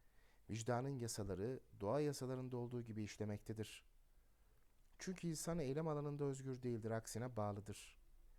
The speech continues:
İnsanın yapıp etmelerini yöneten tutkuları, eğilimleri,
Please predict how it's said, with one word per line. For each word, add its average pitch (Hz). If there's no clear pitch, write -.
İnsanın 120
yapıp 135
etmelerini 127
yöneten 123
tutkuları, 113
eğilimleri, 110